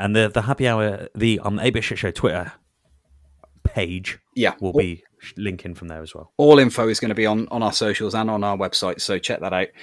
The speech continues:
Speaker 2: Um, also, head over to patreon dot com forward slash happy hour gaming.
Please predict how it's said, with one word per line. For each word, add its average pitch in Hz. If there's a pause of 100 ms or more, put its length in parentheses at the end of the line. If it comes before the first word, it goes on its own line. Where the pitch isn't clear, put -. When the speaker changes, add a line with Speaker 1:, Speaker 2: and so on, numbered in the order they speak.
(360)
Speaker 2:
Um, 117
also, 165
head 170
over 190
to -
patreon 147
dot 131
com 113
forward 151
slash -
happy 120
hour 104
gaming. 104